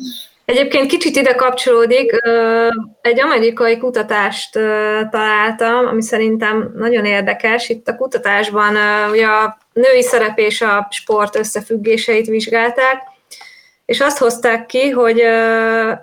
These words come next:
a férfi sportolókat leginkább sportolás közben ábrázolják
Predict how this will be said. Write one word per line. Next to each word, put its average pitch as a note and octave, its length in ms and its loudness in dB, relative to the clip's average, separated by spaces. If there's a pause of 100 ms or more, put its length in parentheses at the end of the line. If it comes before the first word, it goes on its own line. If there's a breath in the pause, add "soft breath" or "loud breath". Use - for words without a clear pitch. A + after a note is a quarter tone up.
a A#3 80 -10
férfi D#4+ 360 0
sportolókat C4+ 960 0 (260)
leginkább A#3 520 0
sportolás G#3 680 -2
közben F#3+ 340 -4
ábrázolják F#3+ 1040 -2